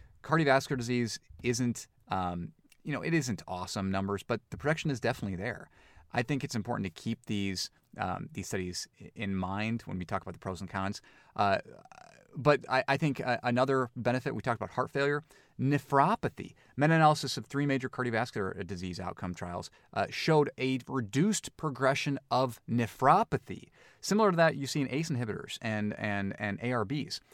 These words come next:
Uh, you know, there's the Jardiance, the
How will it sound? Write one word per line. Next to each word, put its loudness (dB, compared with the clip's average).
Uh, 2
you -4
know, 0
there's -4
the -2
Jardiance, 2
the -8